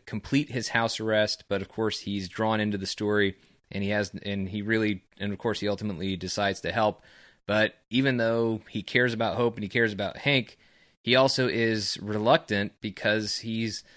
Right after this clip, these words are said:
seeing his responsibility as a father to, uh, you know, to not take part in this stuff because it's illegal for him at the present time to be a superhero. And if he's caught, then that means he's not gonna see his daughter again until she's an adult.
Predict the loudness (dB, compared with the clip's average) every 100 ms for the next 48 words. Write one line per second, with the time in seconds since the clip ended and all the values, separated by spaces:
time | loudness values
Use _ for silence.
0 | -20 _ -2 4 4 4 2 0 0 2
1 | 2 2 4 6 6 4 2 0 4 6
2 | 6 4 0 _ _ _ _ _ _ -16
3 | -6 -2 0 2 2 2 0 -4 -6 -4
4 | -2 2 2 0 _ _ _ _ -2 -2
5 | 2 4 6 4 0 -2 -4 -4 -6 -2
6 | -2 -2 -6 -8 -14 -8 -4 0 0 2
7 | 0 -2 -2 -2 -2 -4 -4 -2 -2 -4
8 | -4 -4 -4 -6 -6 -4 -4 -6 -10 -20
9 | -20 -4 0 2 2 4 4 4 4 2
10 | -2 0 2 2 0 -6 -20 _ _ -2
11 | 0 0 0 0 0 0 -2 -6 2 6
12 | 6 4 0 0 2 2 2 -2 -2 -4
13 | -4 -2 0 0 0 -2 -2 -2 -2 -2
14 | 2 4 4 2 0 -2 0 -2 -4 -4
15 | 0 0 0 -2 -6 -4 -2 -2 -4 2
16 | 2 2 -2